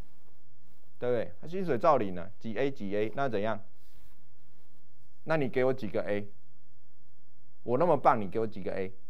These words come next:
啊？啊，请问一下观众朋友，你，我，我这么棒啊，请问一下，你要给我几个 A？啊？还是说你觉得我都是 A 钱的 A，对不对？哎，我上节目我是要做生意的，我当然要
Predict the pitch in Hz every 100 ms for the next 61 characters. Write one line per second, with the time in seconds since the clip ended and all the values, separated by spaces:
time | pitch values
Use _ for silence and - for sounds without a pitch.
0 | - - - - - - - - - -
1 | - 117 127 - - - - - - 123
2 | 117 143 156 165 135 147 147 127 107 107
3 | 107 120 127 120 131 196 165 135 185 156
4 | 143 143 - - - - - - - -
5 | - 131 160 170 139 147 131 131 110 95
6 | - 123 123 143 - - - - - -
7 | - - - - - 123 156 - - -
8 | - - - - 135 170 165 180 139 117
9 | 104 139 135 110 139 135 - 143 131 113
10 | 107 123 123 - - - - - - -
11 | - - - 139 139 107 - - - -
12 | - - - - - - - - - -
13 | - - - - - - - - - -
14 | - - - 151 139 160 214 180 175 202
15 | 190 202 196 190 196 185 190 196 156 120
16 | 117 131 202 196 208 190